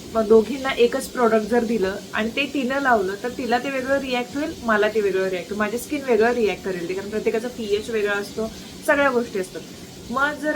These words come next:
एकच जर असं प्रॉडक्ट दिलं आणि म्हटलं की हे सगळ्या स्किनसाठी ओके ठरेल, तर कदाचित ते दोघींनाही करेक्ट चांगलं ठरेल,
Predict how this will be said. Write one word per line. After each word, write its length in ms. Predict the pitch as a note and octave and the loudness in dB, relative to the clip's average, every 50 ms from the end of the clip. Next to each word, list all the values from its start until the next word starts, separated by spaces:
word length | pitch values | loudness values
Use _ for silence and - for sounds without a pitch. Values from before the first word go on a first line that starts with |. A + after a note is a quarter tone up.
| D4+ - | -2 2
एकच 340 | - B3 A#3 - D4 D4+ B3+ | 2 2 2 2 -2 -4 -2
जर 100 | C4 D4 | -2 -2
असं 200 | C#4 C#4 C#4+ D4 | -2 -2 -4 -6
प्रॉडक्ट 400 | - - B3 A#3+ A3+ A3+ A3+ G#3+ | -6 -2 0 2 2 2 2 0
दिलं 200 | G#3+ A3+ G#3+ A3 | -2 0 2 2
आणि 140 | G#3+ A3 A3+ | 2 2 2
म्हटलं 320 | A3+ A#3 A3 - G#3 G#3+ | 0 -2 -2 -2 -4 -4
की 120 | G3+ A3 A#3 | -4 -2 -2
हे 360 | G#3+ A3+ A#3 A#3+ B3+ - - | 0 2 2 2 2 0 -6
सगळ्या 360 | - - B3+ G#3+ G3+ A3 A#3+ | -4 -4 -2 0 2 2 0
स्किनसाठी 560 | A#3+ - - C4 B3 A#3+ A#3 B3+ A#3+ A#3 B3+ A3 - | 0 -2 -6 -6 -6 -6 -4 -4 -4 -4 -4 0 2
ओके 280 | A#3+ A#3 - - A#3 A3+ | 2 2 2 2 0 0
ठरेल, 380 | - A#3+ G3+ F3 F3 F3+ G3+ | 0 -2 -2 -2 -4 -6 -6
तर 60 | A#3+ | -8
कदाचित 520 | B3 - C#4 C4 B3+ C4+ C4+ C#4 D4+ C#4+ - | -6 -4 -2 -2 -2 -2 -4 -4 -6 -6 -4
ते 60 | D#4 | -4
दोघींनाही 480 | C#4 C#4+ C4 A3+ A3 C#4 C#4 C#4+ C#4+ D4 | -2 -2 -2 -2 -4 -4 -4 -6 -6 -4
करेक्ट 500 | - D#4 C4 C4+ C4+ - - - - - | -2 -2 -2 -2 -4 -8 -14 -12 -4 -2
चांगलं 280 | A3 A3 G#3 A#3 C4+ | 0 0 2 2 0
ठरेल, 340 | C#4 C#4+ D4 C#4 G3 F3+ | 0 0 0 -2 -2 -2